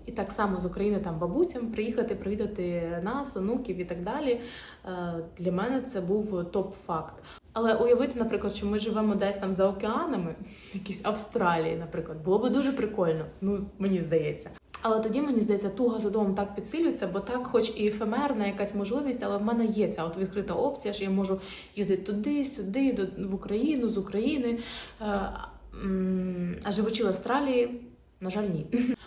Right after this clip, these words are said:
Другий фактор переїзду саме в Польщу — це те, що тут доволі просто, е, оформити якісь документи не як переселенця, а якісь там тимчасові документи, які дають можливість там користуватися всіга-,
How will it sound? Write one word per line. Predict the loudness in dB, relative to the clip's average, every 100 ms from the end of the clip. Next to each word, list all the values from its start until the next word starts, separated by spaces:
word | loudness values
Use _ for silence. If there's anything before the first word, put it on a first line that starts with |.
| -4
Другий | 2 4 4
фактор | 2 2 2 2
переїзду | 0 2 0
саме | 0 -2
в | -2
Польщу — | 0 0 0 -8 -6
це | -4
те, | 0
що | -2 2 6 6
тут | 6 2
доволі | 4 4 4
просто, | 4 0 0 0 2 2 -2 -10 -6
е, | -2 0 0
оформити | 4 4 4 0
якісь | 0 0
документи | 0 2 4 4 2
не | 2 4 4
як | 2 0
переселенця, | -4 -2 0 2 2 0
а | -4
якісь | -4 -6
там | -4 -4
тимчасові | -2 -2 0 2 2
документи, | 0 -2 0 0 0 0
які | -2 -2 -4
дають | -2 -2 0
можливість | 0 4 4 4
там | 0 0
користуватися | -2 -2 -2 -2 -6
всіга-, | -6 -6 -6 -6 -6